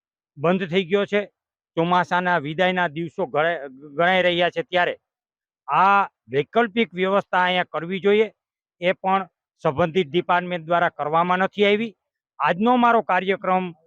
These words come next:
રામના નામે જો પથરા તરી જાતા હોય, તો આ સરકારે પણ રામના નામે ખૂબ મત માગ્યા છે અને એ રામના નામે પથરા મૂકી અમે આ મૂંગી બેરી સરકાર અને આંધળી સરકારને કહેવા માગીએ છીએ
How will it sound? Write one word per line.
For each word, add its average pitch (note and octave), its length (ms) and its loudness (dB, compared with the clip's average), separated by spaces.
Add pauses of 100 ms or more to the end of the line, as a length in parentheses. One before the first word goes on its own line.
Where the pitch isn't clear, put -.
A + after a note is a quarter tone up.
(280)
રામના F#3 500 0
નામે A#3 280 -2
જો G#3 120 0
પથરા G3+ 400 -2
તરી G#3+ 260 -2
જાતા F3 280 0
હોય, A2 220 -4 (540)
તો F#3 40 0
આ F3+ 240 2
સરકારે G3+ 500 0
પણ G3+ 240 -2
રામના F#3+ 360 -2
નામે F#3 260 -4
ખૂબ A#3 380 -2
મત F3+ 280 -6
માગ્યા F#3 420 -2
છે A3+ 180 -4 (600)
અને F#3 200 0 (280)
એ G3 220 2
રામના F#3 420 0
નામે G#3+ 260 0
પથરા G#3+ 560 0
મૂકી G#3+ 340 -4
અમે F#3 320 -4 (440)
આ F3+ 160 2
મૂંગી D#3+ 400 -4
બેરી E3+ 300 -6
સરકાર D#3+ 440 -4
અને F3+ 140 -4
આંધળી E3+ 420 0
સરકારને F3 580 -6
કહેવા F3 320 -2
માગીએ F#3 380 -2
છીએ E3 260 -6